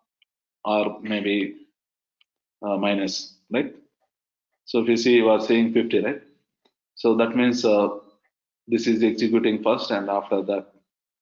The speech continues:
uh, it is subtracting, and the final result is fifty. But my requirement is, I want to first to subtract and after that multiply. That's the requirement. Okay, if you want like that,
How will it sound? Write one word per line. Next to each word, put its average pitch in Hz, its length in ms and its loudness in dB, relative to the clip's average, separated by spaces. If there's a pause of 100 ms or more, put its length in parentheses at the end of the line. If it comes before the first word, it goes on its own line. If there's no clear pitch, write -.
(280)
uh, 98 100 -4
it 95 120 -6
is 98 140 -4
subtracting, 104 600 -2
and 101 140 -2
the 95 60 -6
final 101 340 -2
result 95 300 0
is 143 140 0
fifty. - 360 -6 (300)
But 127 180 0
my 135 180 2
requirement 143 540 2
is, - 360 -4 (1600)
I 120 80 0
want 135 300 0
to 139 100 -4
first 123 220 0
to 123 100 0
subtract 131 560 -2
and 107 140 -2
after 107 260 0
that 113 200 -2
multiply. 107 400 -6 (720)
That's 110 180 0
the - 120 2
requirement. - 420 -4 (960)
Okay, 156 140 -8
if - 100 -10
you 110 100 0
want 135 240 0
like 90 220 0
that, 92 240 -4